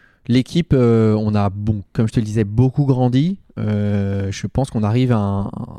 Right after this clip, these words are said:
à une maturité in-, intéressante. Là, les profils qui vont, euh, on a toujours donc des nouveaux besoins. Là, le but, c'est effectivement de faire gagner en, en, en seniorité, en maturité sur, euh, bah,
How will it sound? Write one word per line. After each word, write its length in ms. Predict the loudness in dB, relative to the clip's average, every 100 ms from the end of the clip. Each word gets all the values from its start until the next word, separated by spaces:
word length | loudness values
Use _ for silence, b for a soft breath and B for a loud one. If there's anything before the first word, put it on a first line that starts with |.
| -12
à 80 | -8
une 80 | -4
maturité 540 | -2 -2 0 0 0
in-, 100 | -2
intéressante. 640 | -2 -2 0 0 0 -2 0
Là, 80 | 0
les 100 | 0
profils 360 | 0 0 0
qui 180 | -2 -2
vont, 280 | -2 -2 -2
euh, 180 | -2 -4 -8 b b b b b b
on 320 | -10 -8 -4
a 60 | -2
toujours 260 | 2 2 2
donc 200 | 0 -2
des 100 | 0
nouveaux 200 | 2 2
besoins. 420 | 2 2 2 2
Là, 120 | 2
le 120 | 2
but, 220 | 0 -2
c'est 80 | -2
effectivement 400 | -2 -2 -2 -2
de 40 | -2
faire 140 | -2
gagner 260 | -2 0 0
en, 60 |
en, 480 | 0 -2 -4 -4 -6
en 120 | -6
seniorité, 540 | -6 -2 0 0 0 0
en 100 | 0
maturité 600 | -2 -2 -4 -2 -2 -2
sur, 440 | -4 -2 0 2
euh, 260 | 0 0 0
bah, 160 | -2